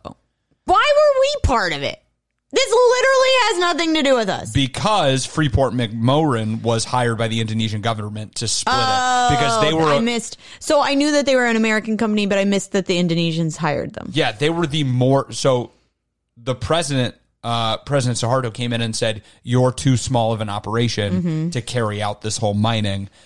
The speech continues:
Speaker 2: so we'll only give you the final approval if you split shares between us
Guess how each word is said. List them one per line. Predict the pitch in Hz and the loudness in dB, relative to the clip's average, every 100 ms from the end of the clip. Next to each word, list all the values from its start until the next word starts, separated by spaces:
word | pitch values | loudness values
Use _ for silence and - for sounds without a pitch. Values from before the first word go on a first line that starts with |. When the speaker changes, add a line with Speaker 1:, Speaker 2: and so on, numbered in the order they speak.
| - | -10
Speaker 2:
so | - - 117 110 110 107 95 | -2 2 2 2 0 -2 -6
we'll | - 117 113 | -8 -4 -4
only | 113 117 113 | 0 0 2
give | 107 107 | 0 -2
you | 110 | -2
the | 107 | -2
final | 110 104 101 | -2 -4 -6
approval | - 120 107 104 - | -4 -4 -4 -6 -8
if | 113 110 | -8 -6
you | 110 | -8
split | - - 110 | -8 -6 -6
shares | - 110 104 | -4 -4 -6
between | 107 - 104 101 - - | -10 -12 -12 -14 -10 -2
us | 139 120 - | -2 -2 -6